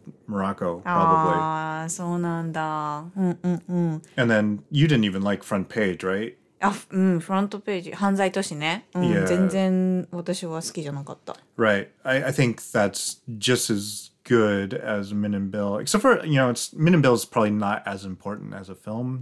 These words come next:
Speaker 1: just
Speaker 2: Mm.
Speaker 1: because it didn't establish an entire genre of film. But I, I think you would enjoy it better. So if you were deciding, I think you
Speaker 2: Mm.
Speaker 1: probably would like Min and Bill better than The Front Page, for
Speaker 2: あ、
Speaker 1: sure.
Speaker 2: そうなんだ。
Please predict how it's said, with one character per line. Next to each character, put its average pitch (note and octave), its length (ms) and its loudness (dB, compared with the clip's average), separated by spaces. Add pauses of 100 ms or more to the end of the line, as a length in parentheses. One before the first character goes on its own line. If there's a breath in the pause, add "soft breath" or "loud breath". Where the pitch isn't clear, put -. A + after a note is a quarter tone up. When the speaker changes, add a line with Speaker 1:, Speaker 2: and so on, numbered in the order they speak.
Speaker 1:
just A3 140 2
Speaker 2:
Mm. F3 40 -4
Speaker 1:
because F#2+ 360 -4
it - 160 -16
didn't G2 300 -4
establish F#2 600 -6 (220)
an G#2+ 100 -4
entire F#2+ 400 -2 (160)
genre G2 640 -4
of G2+ 160 -14
film. G2+ 380 -8 (200)
But G2+ 300 0 (640 loud breath)
I, - 260 -4
I A#2 40 -2
think A2+ 260 0
you A2+ 160 0
would G2+ 140 4
enjoy F2+ 320 0
it F2 60 -8
better. E2+ 260 -4
So G2 360 -2 (300)
if C#3 240 -10
you D3 140 6
were D3 180 8
deciding, A#2+ 680 -2 (100)
I G#3+ 60 -10
think G#3+ 240 0
you G3+ 80 -2
Speaker 2:
Mm. F#3 100 -6
Speaker 1:
probably F2 300 -8
would F2 180 -12
like E2 320 -16 (120)
Min F#2 120 -12
and E2 120 -14
Bill D#2+ 160 -12
better E2 260 -16
than - 160 -20
The - 80 -20
Front - 220 -20
Page, - 280 -20
for - 140 -4
Speaker 2:
あ、 G3 100 6
Speaker 1:
sure. F#3+ 60 0
Speaker 2:
そ A#3 180 -2
う A3 60 0
な F#3+ 160 -2
ん E3 80 -6
だ。 D#3 240 -6